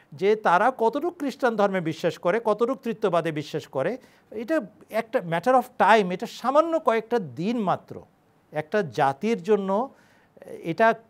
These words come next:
কয়েকটা দিন, কয়েক বছর হয়ে থাকে। এই জন্য আপনারা অপেক্ষা করেন এবং দেখেন যদি দুয়ে দুয়ে চারের হিসাব মিলাতে থাকেন। সৌভাগ্যবান তারা যারা আগে বিষয়টা অনুধাবন করে বুঝে নেয়,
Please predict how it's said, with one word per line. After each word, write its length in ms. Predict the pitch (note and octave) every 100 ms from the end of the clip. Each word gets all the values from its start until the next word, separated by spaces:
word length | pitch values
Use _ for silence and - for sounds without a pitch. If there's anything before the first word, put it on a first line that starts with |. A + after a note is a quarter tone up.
| _ _
কয়েকটা 560 | G#3 G#3+ G#3+ B3+ B3+ G#3+
দিন, 520 | D3 F#3+ A#3 E4 D4+ _
কয়েক 260 | F3 F#3
বছর 320 | D3+ D3+ G#3+ D3+
হয়ে 160 | D#3+
থাকে। 340 | B2+ A2 - - _ _ _ _ _ _
এই 120 | D3+
জন্য 240 | E3 F#3+ A#3+
আপনারা 460 | G3+ D3+ F3 G3
অপেক্ষা 380 | F#3 - F#3 A3
করেন 260 | F#3 G3+ A3+
এবং 280 | G3 F#3+
দেখেন 400 | D3 D3 G#3 C#4+ - _ D#3+
যদি 180 | E3
দুয়ে 220 | D#3 F3 F3+
দুয়ে 180 | G3
চারের 300 | F#3+ F3 F3
হিসাব 240 | E3 E3 E3+
মিলাতে 300 | D3+ C#3 C#3
থাকেন। 280 | A#2+ - - _ _ _ -
সৌভাগ্যবান 640 | F#3+ G3 G3+ G#3+ G#3 F#3
তারা 360 | F3 D#3+ G#3+ B3+ - - -
যারা 260 | C3+ D#3 E3
আগে 360 | - C#3+ D#3+
বিষয়টা 400 | D3 C#3+ D#3+ C#3+
অনুধাবন 520 | C3+ D3+ D#3 E3 D#3
করে 240 | D3+ D3 B2+
বুঝে 320 | A#2 C#3 F#3
নেয়, 280 | F#3 A3